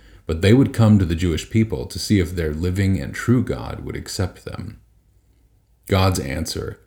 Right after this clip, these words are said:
was that of course he would. "Turn to me, all the ends of the earth, for I am God, and there is no other." Verse twenty-two. God wants all people to be saved.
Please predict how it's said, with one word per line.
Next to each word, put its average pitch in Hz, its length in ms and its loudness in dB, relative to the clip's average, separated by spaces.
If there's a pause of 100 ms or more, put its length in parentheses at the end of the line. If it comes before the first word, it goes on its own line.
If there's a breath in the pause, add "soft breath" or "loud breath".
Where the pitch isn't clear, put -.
(440)
was 101 120 -2
that 92 140 2
of 101 120 -2
course 92 240 0
he - 80 -6
would. - 320 -10 (960)
"Turn 107 380 6
to 110 140 4
me, 101 280 4
all 95 300 2
the 87 200 0
ends 82 200 -2
of 78 100 -4
the 78 140 -4
earth, 69 240 -6
for - 400 -4
I 87 300 -2
am 78 340 -6
God, 76 480 -8 (580)
and 78 160 -2
there 90 220 2
is 82 180 -2
no 76 340 -4
other." 71 400 -8 (640)
Verse 85 180 -6
twenty-two. - 600 -10 (1120)
God 95 340 2
wants - 420 -8 (200)
all 87 500 -4
people - 520 -10
to 76 100 -8
be 71 140 -8
saved. - 540 -8